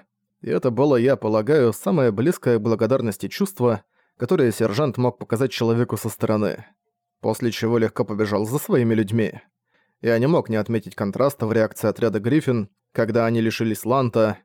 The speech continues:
с тем, как прозаично восприняли штурмовики потерю одного из своих, и не мог не сказать об этом сержанту. «Боевая задача прежде всего», — произнес он с тяжестью в голосе, и ничего больше не добавил по этому поводу.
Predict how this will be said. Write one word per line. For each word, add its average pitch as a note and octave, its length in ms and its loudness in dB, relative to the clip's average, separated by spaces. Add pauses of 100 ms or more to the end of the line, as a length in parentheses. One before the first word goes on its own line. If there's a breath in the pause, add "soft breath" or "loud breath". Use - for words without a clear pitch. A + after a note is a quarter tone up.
(260)
с - 140 -16
тем, G3 200 2
как - 180 -4
прозаично B2 540 0
восприняли B2+ 480 2
штурмовики A2+ 540 0
потерю B2 380 2
одного A2+ 320 2
из G#2 80 -4
своих, B2 480 -2 (200)
и F#3 120 -2
не C#3 100 2
мог B2 200 0
не A2+ 100 -2
сказать G2+ 320 -4
об G3 120 2
этом A2 180 0
сержанту. G#2 680 -4 (520)
«Боевая A#2+ 540 2
задача C3 420 2
прежде B2+ 320 2
всего», — A#2 440 0 (560)
произнес G#2+ 500 -2
он A#2 160 0
с - 60 -10
тяжестью G2+ 440 -2
в F#2+ 40 -10
голосе, A#2+ 560 2 (340 soft breath)
и - 100 -4
ничего D3 400 2
больше B2 320 0
не A#2+ 60 2
добавил G#2+ 400 2
по F#3 140 0
этому A2 260 0
поводу. G2+ 540 -2